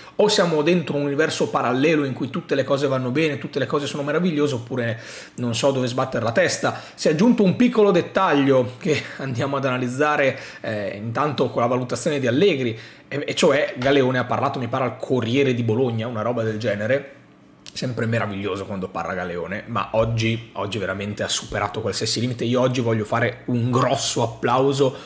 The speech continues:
a Giovanni Galeone perché ha fatto un appello a Thiago Motta. È bravissimo, è bellissimo,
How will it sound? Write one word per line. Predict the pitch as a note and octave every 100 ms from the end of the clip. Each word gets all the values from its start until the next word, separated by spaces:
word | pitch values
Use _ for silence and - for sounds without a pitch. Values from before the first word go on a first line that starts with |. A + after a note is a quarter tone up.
| -
a | G2
Giovanni | B2 A#2+ B2+ B2+
Galeone | A#2+ A2 B2+ C#3+ C#3+ - - -
perché | A2+ A2
ha | A2+
fatto | C#3+ -
un | D3
appello | A#2+ A#2 D3+ D#3
a | C#3+
Thiago | C#3 B2
Motta. | A#2 G#2+ F#2 - - - - - - -
È | D3+
bravissimo, | D3 E3+ D#3+ C#3 - A#2 G#2+ F#2+ - -
è | D3
bellissimo, | D3 D#3+ D#3 C#3+ A#2 - B2+ G#2 -